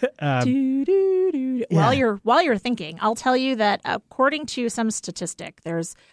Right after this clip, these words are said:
Speaker 2: like, a candy chart out there. Um, the estimated sales around, um, candy sold in twenty twenty-three is supposed to be three point six billion. That's with a B, folks. Dollars,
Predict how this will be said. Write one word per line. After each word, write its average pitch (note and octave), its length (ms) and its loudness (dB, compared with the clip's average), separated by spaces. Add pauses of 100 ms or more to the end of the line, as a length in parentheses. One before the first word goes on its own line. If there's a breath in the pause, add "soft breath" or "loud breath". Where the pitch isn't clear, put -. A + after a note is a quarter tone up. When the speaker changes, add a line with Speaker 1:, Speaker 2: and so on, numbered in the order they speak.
(120)
Speaker 2:
like, F#3 100 -6
a D#3 60 -10
candy G#3 420 0
chart - 680 -4 (440 soft breath)
out G3+ 180 -2
there. F3 300 -2 (320 soft breath)
Um, G3+ 460 2 (380)
the A#3+ 220 -4
estimated B3+ 800 0
sales G#3+ 760 -2
around, F#3+ 880 -2
um, G3 400 -2 (100)
candy G#3 420 0
sold G3+ 340 -2
in F#3+ 80 0
twenty F#3+ 320 -2
twenty-three G3 540 -4
is - 80 -6
supposed F#3+ 260 -6
to - 80 -16
be F3+ 100 -12 (200)
three B3 180 -6
point - 300 -10
six - 300 -8 (380)
billion. G#3+ 600 -2 (200)
That's - 200 -14
with A3+ 100 -8
a B3+ 40 -2
B, C#4+ 160 0
folks. - 500 -8 (760)
Dollars, - 560 -4